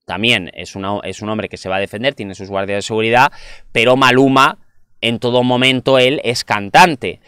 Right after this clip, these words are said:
No necesita entrenar sus puñetazos o su, o, o su movimiento de manos, ¿no? Digámoslo así,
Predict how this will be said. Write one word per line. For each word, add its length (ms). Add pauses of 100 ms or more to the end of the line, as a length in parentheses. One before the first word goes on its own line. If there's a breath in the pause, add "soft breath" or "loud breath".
(140 soft breath)
No 280
necesita 680
entrenar 440
sus 220
puñetazos 600
o 80
su, 160
o, 400
o 40
su 140
movimiento 600
de 100
manos, 400
¿no? 100
Digámoslo 400
así, 320